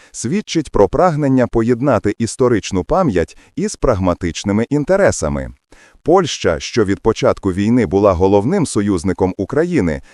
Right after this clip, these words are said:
нині дедалі частіше говорить мовою прагматизму. Навроцький наголошує,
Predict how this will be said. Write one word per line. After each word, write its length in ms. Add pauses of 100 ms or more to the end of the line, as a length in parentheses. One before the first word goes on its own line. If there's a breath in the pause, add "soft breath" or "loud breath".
нині 460
дедалі 460
частіше 580
говорить 520
мовою 460
прагматизму. 840 (360 soft breath)
Навроцький 640
наголошує, 840